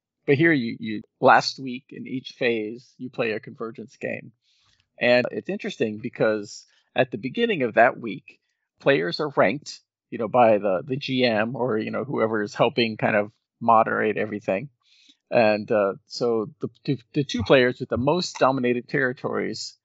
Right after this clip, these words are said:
will, will fight each other, and then it kinda goes down from that. So it's kind of, uh, everybody's matching up with the strongest warbands fight each other, which is nice. There are tiebreakers for the upgraded territories and then unspent glory. And then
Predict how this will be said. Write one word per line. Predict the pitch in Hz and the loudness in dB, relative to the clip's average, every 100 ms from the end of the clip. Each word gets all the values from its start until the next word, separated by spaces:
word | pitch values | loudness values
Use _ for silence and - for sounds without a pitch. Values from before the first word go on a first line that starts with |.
| _ _ - | _ _ -8
will, | 123 - | -8 -8
will | 123 | -6
fight | - 131 127 | 4 4 4
each | - | -2
other, | 107 104 - - | -6 -6 -12 -8
and | 127 | -4
then | 127 | -2
it | 107 | -2
kinda | 147 117 107 | 0 -2 -2
goes | 117 113 | -6 -2
down | 98 92 | -2 -2
from | 98 87 | -8 -4
that. | 73 - _ | -4 -4 _
So | - 90 | -12 -12
it's | - - | -12 -16
kind | 127 | -14
of, | 98 | -8
uh, | 98 80 98 | -6 -6 -6
everybody's | 110 104 101 | -4 -4 -4
matching | 104 101 110 117 | 0 0 0 -2
up | 104 95 | -2 -2
with | 107 | -6
the | 107 | -10
strongest | - 127 117 107 - | -4 -2 -2 -4 -4
warbands | 110 98 95 98 | -2 0 -2 -4
fight | - 95 | -2 -2
each | - - | -4 -10
other, | - - - | -10 -10 -12
which | 101 107 | -16 -14
is | 101 | -6
nice. | 101 67 - - _ _ _ _ _ | -4 -4 -8 -20 _ _ _ _ _
There | 135 120 | 2 4
are | 113 | 4
tiebreakers | 165 147 135 135 135 123 127 | 4 2 2 -4 -6 -10 -12
for | - | -14
the | - 120 131 - | -12 -12 -4 -4
upgraded | - 127 117 113 | -4 -6 -6 -4
territories | 135 117 - 123 117 117 117 123 | -2 -2 -4 -4 -4 -4 -6 -6
and | 107 | 0
then | 107 107 101 | 2 2 -2
unspent | 120 113 - 117 - | -2 -2 0 0 0
glory. | 120 107 104 107 127 _ _ _ - | -4 -2 -2 -2 -6 _ _ _ 0
And | 135 | 4
then | 131 123 120 110 110 | 6 6 6 2 -4